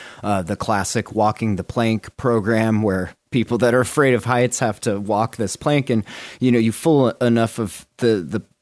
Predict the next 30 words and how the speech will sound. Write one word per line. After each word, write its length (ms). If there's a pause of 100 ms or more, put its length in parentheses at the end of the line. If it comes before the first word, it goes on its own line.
body 280
and 100
the 60
mind 280
senses, 840
it, 120
like, 200
it 140
becomes 400
real. 540
So 280
I, 360
being 320
able 220
to 140
learn 320
dance 400
and 140
stuff, 340
I, 220
I 120
think 440
would 420
be, 200
like, 260 (220)
a 100
really 420
key 300
application 680
for, 280